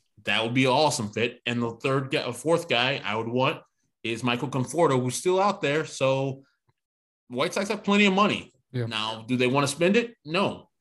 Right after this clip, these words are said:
Speaker 1: I think they're gonna be out early in the playoffs if they don't improve their offense. And their starting rotation is not set either. Like,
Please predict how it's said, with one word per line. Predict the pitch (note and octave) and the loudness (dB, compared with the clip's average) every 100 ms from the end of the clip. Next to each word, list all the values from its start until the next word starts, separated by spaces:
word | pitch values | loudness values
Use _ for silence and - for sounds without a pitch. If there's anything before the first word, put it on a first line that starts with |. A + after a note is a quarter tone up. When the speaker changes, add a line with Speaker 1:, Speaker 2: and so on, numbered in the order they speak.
| _ _ _ _ _ | _ _ _ _ _
Speaker 1:
I | - B2+ | -4 -2
think | B2+ C3+ - | 0 -2 2
they're | C3 C3+ | 2 2
gonna | A#2 B2+ B2 | 2 0 2
be | B2 B2 | 2 2
out | A#2 A2+ - _ _ - - | 2 0 -6 _ _ -20 -4
early | C3 A#2+ A#2+ | 0 0 0
in | A2+ | -4
the | |
playoffs | G#2+ A#2 G#2+ F#2+ G2 G#2 | -6 -2 -2 -2 -4 -8
if | G2+ | -6
they | A2 G#2+ | -4 -2
don't | G#2+ G#2+ G#2+ _ - | 0 -2 -4 _ -4
improve | B2 G#2 - B2 A#2 G2+ G2+ - _ _ _ | -4 -4 0 2 4 2 0 -8 _ _ _
their | - A2+ | 2 2
offense. | G#2 G#2 - G2+ A2+ | 2 0 -2 -2 -2
And | A#2 | -2
their | A#2 | -2
starting | A#2 C#3+ F#3+ E3+ | -2 -2 0 -2
rotation | C#3 D#3 F3+ B2 | 0 -2 0 -4
is | A2 | -4
not | A2+ B2 - | -6 -8 -2
set | C#3+ C#3 | -2 0
either. | D#3 F#2+ F#2+ | -2 -6 -8
Like, | G2 - | -12 -12